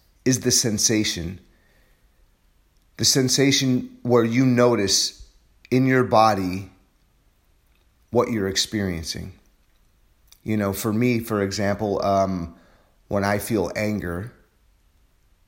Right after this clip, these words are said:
I feel my heart start to elevate, my heart rate start to elevate, and my throat start to close. That's an example.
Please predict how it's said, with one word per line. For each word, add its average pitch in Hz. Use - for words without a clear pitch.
I 104
feel 107
my 90
heart -
start 87
to -
elevate, 80
my 87
heart 92
rate 87
start 85
to -
elevate, 78
and 98
my 90
throat 95
start 80
to -
close. 80
That's -
an 87
example. 80